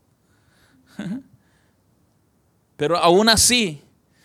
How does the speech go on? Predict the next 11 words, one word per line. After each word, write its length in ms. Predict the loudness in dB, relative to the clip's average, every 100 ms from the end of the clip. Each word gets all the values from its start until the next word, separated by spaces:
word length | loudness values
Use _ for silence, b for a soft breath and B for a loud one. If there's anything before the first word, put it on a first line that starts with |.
| b
se 220 | -6 -2 0
ve 160 | 0
la, 260 | -2 -4 -6
la 220 | -4 -2 -2
vulnerabilidad. 1300 | -4 -6 -4 -2 -2 -2 -4 -6 -2 0 0 -2 -4
Once 500 | -2 -2 -4 -6 -6
personas, 680 | -6 -8 -6 -6 -6 -8 -12
quince 560 | -12 -6 -4 -2 -2
desaparecidos, 920 | -2 -4 -6 -6 -8 -8 -12 -10 -8 -4
once 280 | -2 0 0
muertas 840 | 0 -2 -2 -10 -14 -20 -20